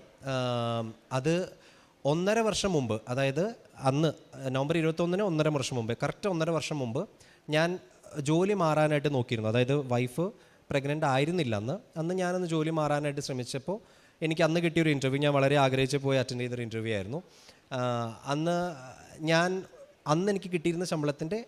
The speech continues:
ഡബിളാണ് റിക്വസ്റ്റ് ചെയ്തത്. അവരതിനേക്കാളും കുറച്ച് കുറച്ചിട്ട് പറഞ്ഞു, "ഞങ്ങൾ ഇത്രയും തരാം, പക്ഷേ, ആ, ജോലി സ്ഥലം യു എ ഇ സൗദി ബോർഡറാണ്." അവിടെ ഉള്ളവർക്കറിയാം, റുവൈസ് എന്നൊക്കെ പറയും,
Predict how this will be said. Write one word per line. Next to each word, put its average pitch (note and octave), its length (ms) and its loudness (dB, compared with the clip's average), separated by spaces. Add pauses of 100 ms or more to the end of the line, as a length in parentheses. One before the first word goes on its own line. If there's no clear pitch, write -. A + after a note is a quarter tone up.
(160)
ഡബിളാണ് D3 420 2 (340)
റിക്വസ്റ്റ് D#3+ 300 -4
ചെയ്തത്. G#2 260 -6 (680)
അവരതിനേക്കാളും G3+ 760 6 (140)
കുറച്ച് G3 300 4
കുറച്ചിട്ട് G3+ 500 -2 (120)
പറഞ്ഞു, E3 280 0 (360)
"ഞങ്ങൾ F3+ 180 2
ഇത്രയും G3+ 340 2
തരാം, D3+ 240 2 (640)
പക്ഷേ, G3+ 460 0
ആ, D3 560 4
ജോലി E3 360 0
സ്ഥലം F#3+ 520 -2
യു D#3+ 240 2
എ F3 40 4
ഇ F#3+ 100 2
സൗദി D#3+ 360 0
ബോർഡറാണ്." C3 600 2
അവിടെ C#3+ 200 -2
ഉള്ളവർക്കറിയാം, D3 500 0
റുവൈസ് C#3 320 0
എന്നൊക്കെ D3+ 200 -2
പറയും, B2 240 -2